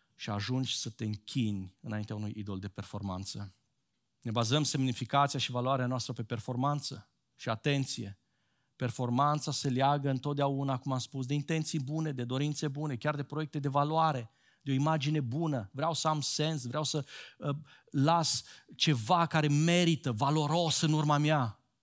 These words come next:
Intenția este bună, dar din nou performanța strică totul. Iisus nu i-a cerut acestui tânăr să renunțe la averea lui, ci a cerut să renunțe la performanța lui. La performanța lui prin care se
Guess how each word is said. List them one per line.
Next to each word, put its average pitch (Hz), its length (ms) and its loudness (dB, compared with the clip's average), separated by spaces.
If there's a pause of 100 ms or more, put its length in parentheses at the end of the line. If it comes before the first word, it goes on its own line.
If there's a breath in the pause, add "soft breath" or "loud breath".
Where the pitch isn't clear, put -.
(480)
Intenția 147 480 2
este 156 200 2
bună, 160 320 2
dar 143 200 2
din 139 140 0
nou 160 200 2
performanța 151 640 0
strică 160 360 0
totul. 156 520 -4 (1400)
Iisus 170 480 2
nu 180 80 0
i-a 180 120 4
cerut 165 320 0
acestui 151 380 0
tânăr 147 260 0
să - 140 -2
renunțe 131 360 -2
la 131 60 -2
averea 123 320 -2
lui, 117 320 -4 (260 loud breath)
ci - 120 -4
a 131 80 0
cerut 135 260 -2
să 135 180 -2
renunțe 131 340 -2
la 120 80 -2
performanța 120 1000 -2
lui. 107 320 -8 (840)
La 143 120 -2
performanța 135 840 2
lui 135 400 2
prin 123 200 -4
care 127 240 0
se 123 360 0